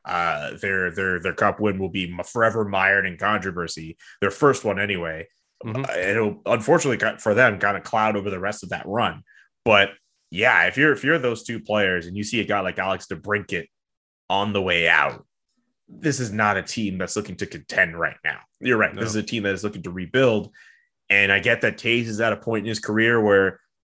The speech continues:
Speaker 2: health is, is a pretty big issue. But if you're a guy like Patrick Kane and you still want to win, how do you not ask to be moved somewhere else right now? Or how, how do you ask to not, how do you not ask to, to play for, for another high impact franchise that could help,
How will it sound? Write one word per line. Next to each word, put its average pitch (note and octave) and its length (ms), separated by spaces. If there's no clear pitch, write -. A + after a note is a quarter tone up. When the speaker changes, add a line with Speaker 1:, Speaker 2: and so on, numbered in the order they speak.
Speaker 2:
health A#2+ 460
is, G#2+ 300
is G#2+ 140
a G2 60
pretty A2 220
big G2 180
issue. G#2+ 320
But G2 120
if F2+ 100
you're C#3 80
a - 20
guy B2 80
like G2 220
Patrick - 320
Kane G#2 260
and F2 140
you G2+ 80
still G#2+ 220
want G2 140
to E2+ 60
win, F#2 480
how G#2+ 160
do A2 80
you G#2+ 100
not F#2+ 320
ask - 520
to G2 120
be G2+ 180
moved F2+ 300
somewhere F2 360
else F2+ 220
right D#2 220
now? D2 300
Or D#2+ 260
how, F2+ 220
how F#2 120
do G2+ 80
you G2+ 120
ask F#2+ 240
to F#2 80
not, F2+ 260
how B2+ 80
do C#3+ 60
you B2+ 80
not B2+ 160
ask A#2 280
to, G#2+ 260
to G#2 80
play A2 240
for, G#2 320
for G2 180
another G2+ 200
high G#2 240
impact G2+ 360
franchise F#2+ 560
that F#2 160
could F2+ 180
help, G2 360